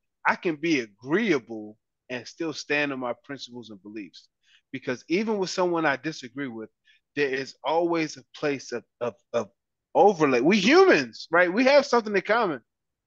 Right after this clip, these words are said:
right? We may, we human. "Hey, man, what do you think about this?" If I don't agree with what you think about this, "Hey, why do you think about that?" Right? So I can talk to you. I know they're trying to divide us, right? There, there's, there's a ploy to divide us as people so we don't come together.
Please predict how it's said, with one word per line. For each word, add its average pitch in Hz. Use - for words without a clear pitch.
right? 165
We 214
may, 214
we 214
human. 247
"Hey, 185
man, 180
what 202
do 233
you 220
think 202
about 147
this?" -
If 156
I 180
don't 185
agree 165
with 202
what 196
you 196
think 196
about 196
this, 190
"Hey, 190
why 202
do 226
you 208
think 208
about 127
that?" 90
Right? 139
So -
I 190
can 185
talk 226
to 170
you. 202
I 170
know 214
they're 208
trying 190
to 160
divide 147
us, 147
right? 165
There, 160
there's, 147
there's 147
a 113
ploy 180
to 151
divide 143
us 127
as 110
people 123
so 131
we 127
don't 120
come 123
together. 117